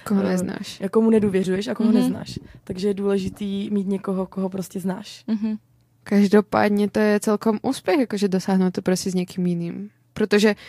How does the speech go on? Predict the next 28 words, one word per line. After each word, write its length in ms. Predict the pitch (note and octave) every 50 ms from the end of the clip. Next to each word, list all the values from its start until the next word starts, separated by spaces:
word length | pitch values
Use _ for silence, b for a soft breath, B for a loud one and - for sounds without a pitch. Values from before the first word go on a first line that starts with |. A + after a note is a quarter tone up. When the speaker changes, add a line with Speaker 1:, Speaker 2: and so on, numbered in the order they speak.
| B B B
Speaker 1:
aj 100 | G#3 G#3
normální 460 | G#3+ G3+ G3 G3+ G3 F#3+ G3 G#3 G3+
orgasmus 460 | - F#3+ F#3 G3 A3+ A#3+ C4+ A3 G#3+
se 80 | - G#3
těžko 340 | - F#3+ G3 - - - G3+
dosahuje 580 | F#3 G3+ F#3 - - G3+ F#3 G3 G3 G3 G3
prostě 400 | G3+ - G#3 G#3 G3 - - G#3
s 280 | F#3+ G3 - - - G3
mužem 600 | F#3 F#3 F#3 F#3 F#3 F#3 F#3 F#3+ F#3+ F#3+ F#3 F#3
nebo 240 | F3+ F3+ F3 F3+ F#3 F3+
se 140 | F#3 F#3+ F#3
ženou. 580 | - - G3 F#3+ F#3+ F#3+ F#3 F#3+ F#3+ G3 G3+ b b b b b
Se 120 | - G#3 G3+
ženou 220 | G3 G3 F#3+ -
asi 180 | F#3+ F#3 - G3+
evidentně 400 | F#3+ F#3 F#3 F#3 F3+ - G3+ F#3+
ľahšie 300 | F3+ E3+ F3+ - B3 B3+
podle 240 | - A#3+ B3 B3+
těch 140 | - C4 B3+
čísel. 380 | - - C4 A#3 - C4 B3 C4 - _ _ B B B B B B B B B B B
Ale 460 | - F#3+ F#3+ F#3+ F#3 F#3 F#3 F#3 F#3
dosáhnout 520 | F#3 F#3+ F#3 - - G3 G3 G3 G3 F#3+ F#3
to 120 | - F#3+ F#3
prostě 460 | - G3 G3 F#3+ - - - G3+ F#3+
s 40 | F#3
mužem, 400 | F#3+ F#3 F#3 F#3 F#3 F#3+ F#3+ F#3
tenhle 500 | - G3 F#3+ F#3+ F#3 F#3+ F#3 F#3 F#3+ F#3+
kvapalní. 960 | - - F#3+ F#3 F#3 - _ G#3 G#3 G#3 A3 A3 A3 G#3+ G#3+ G#3+ G#3+ G#3+